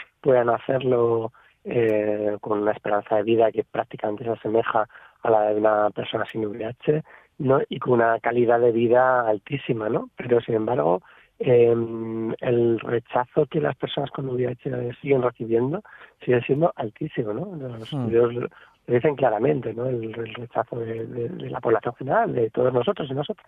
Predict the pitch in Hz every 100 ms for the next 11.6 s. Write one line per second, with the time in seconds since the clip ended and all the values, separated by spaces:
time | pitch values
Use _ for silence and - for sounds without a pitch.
0 | _ 156 - 170 180 135 120 104 160 -
1 | - - - 139 120 131 117 - 127 110
2 | - 170 - 147 156 196 139 - 127 139
3 | 131 110 - 120 107 - - - 151 160
4 | 160 135 113 107 - 113 127 127 135 139
5 | 135 - - - - _ - 117 117 127
6 | 131 127 117 113 107 107 98 - - -
7 | - _ - 127 110 127 202 165 135 151
8 | 196 156 135 135 139 131 135 131 - 135
9 | 123 120 123 120 120 117 117 - 120 127
10 | 131 131 127 127 - 139 135 147 - 107
11 | 117 175 151 127 120